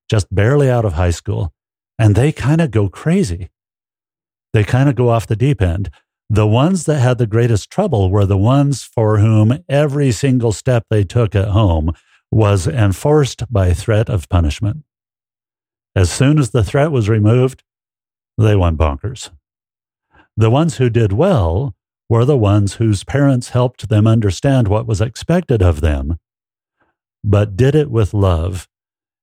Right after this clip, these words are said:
helping the child understand, no matter their age, that they mattered, that they were important, and that their happiness and success was the greatest desire of that parent.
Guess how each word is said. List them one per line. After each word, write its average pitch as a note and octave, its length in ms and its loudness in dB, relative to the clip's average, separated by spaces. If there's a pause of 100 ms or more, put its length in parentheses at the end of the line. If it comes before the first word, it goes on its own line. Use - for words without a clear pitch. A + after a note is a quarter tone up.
helping D3+ 380 0
the C#3+ 80 0
child A#2+ 440 2
understand, A2 880 0
no F#2+ 240 2
matter B2+ 300 2
their E3+ 200 0
age, E2+ 520 -6 (800)
that G2+ 500 0 (340)
they A#2 320 2
mattered, F#2 580 0 (480)
that G2+ 180 2
they A2 180 2
were A#2+ 160 2
important, G#2+ 640 -2 (260)
and G#2+ 160 2
that G#2 160 0
their B2+ 240 2
happiness D3+ 640 -2
and C3+ 160 -2
success F#2 720 -4 (460)
was G2 340 2
the F2+ 120 0
greatest G#2 520 0
desire F#2 600 -2 (500)
of F#2 160 -2
that F2 240 -2
parent. F2 480 -2